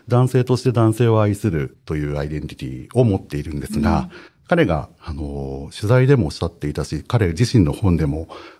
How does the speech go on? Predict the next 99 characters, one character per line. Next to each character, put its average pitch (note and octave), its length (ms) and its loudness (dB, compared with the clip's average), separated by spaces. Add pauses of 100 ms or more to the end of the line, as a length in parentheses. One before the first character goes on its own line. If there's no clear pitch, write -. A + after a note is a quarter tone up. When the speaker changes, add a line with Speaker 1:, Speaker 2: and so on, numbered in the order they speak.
Speaker 1:
書 G#2 80 0
い F2+ 60 -4
て D#2+ 80 -2
お C#2+ 40 -2
ら D2+ 80 -2
れ C#2+ 100 -6
た D2 100 -6
こ D2+ 100 -6
と D2+ 120 -4
が D2+ 100 -4
あ - 20 -4
っ - 40 -12
て、 - 260 -2
Speaker 2:
は F2+ 200 -6
い。 E3+ 180 -6
Speaker 1:
ち - 80 -4
ょ - 20 4
っ - 20 4
と E2+ 100 0
紹 - 160 0
介 G2 160 2
し - 60 -6
て - 100 2
も - 80 4
い A2 40 8
い - 20 0
で G2 100 2
し - 80 2
ょ F3+ 40 4
う - 40 -2
か。 - 80 2
Speaker 2:
あ、 G#3 40 2
は A3+ 40 2
い、 - 60 -4
お F#3 60 -6
願 F#3 260 -4
い F#3 40 -4
し - 140 -14
ま F3 200 -4
す。 - 180 -10
Speaker 1:
え D2 60 -2
っ - 20 -6
と、 - 160 -6
彼 B2+ 200 4
曰 D#2+ 160 2
く D2+ 100 -2
で D2 60 -4
す - 100 -8
ね、 D2 220 0 (140)
そ D#2 120 -2
の、 D2+ 380 0
自 - 160 0
分 D#3 220 6
が E3 120 4
ゲ F3+ 200 4
イ D#3+ 80 2
だ F2+ 160 0
と F2 120 -2
い E2 120 0
う E2+ 100 -2
こ G2 100 -8
と E2 200 -2
は、 E2 260 2 (200)
自 F#2+ 180 -2
分 A#2+ 260 8
を A#2 40 4
構 A#2 280 2
成 A#2 240 4
す A2+ 140 -2
る A2 100 4
ご A#2+ 160 2
く D#2 160 -4
一 E2+ 220 -4
部 F#2+ 120 -8
な D#2 100 -6
の C#2+ 140 -8
に、 E2+ 240 -2
Speaker 2:
う G#3+ 40 -4
ん。 G#3 300 -4 (280)
Speaker 1:
自 A2 120 -2
分 C#3+ 140 6
の D3+ 80 6
全 F#3+ 260 2
て D3+ 120 6
を D2+ 180 4
ゲ F#2 180 2
イ - 40 4
だ D#2+ 100 2
と - 100 -6
思 D#2 160 0
わ D#2+ 60 0
れ F2+ 100 2
る E2 100 -4
こ D#2+ 120 -6
と G2+ 120 -4
も B2+ 120 6
面 E2 220 2
倒 D#2 160 -2
だ。 C#2+ 140 -8